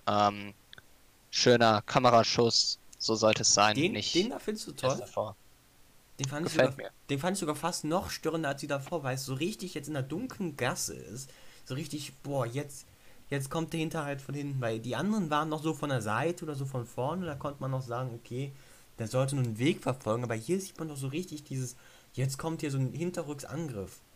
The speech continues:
Speaker 2: De-, den,
Speaker 1: Echt?
Speaker 2: den
Speaker 1: Nee,
Speaker 2: Win-,
Speaker 1: ich
Speaker 2: den Winkel fand ich am allerstörendsten von allen. <laughs> Hab mich,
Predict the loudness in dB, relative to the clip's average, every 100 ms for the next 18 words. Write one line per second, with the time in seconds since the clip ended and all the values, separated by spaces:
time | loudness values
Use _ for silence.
0 | -20 -20 -20 -6 -6 -2 2 4 6 4
1 | 6 6 4 0 0 0 2 0 -4 -6
2 | -6 -6 -6 -6 -4 -2 -2 -6 -6 -6
3 | -4 -6 -6 -6 -6 -6 -4 -2 0 0
4 | -2 -6 -18 -14 -14 -14 -20 -20 -20 -14
5 | -6 -2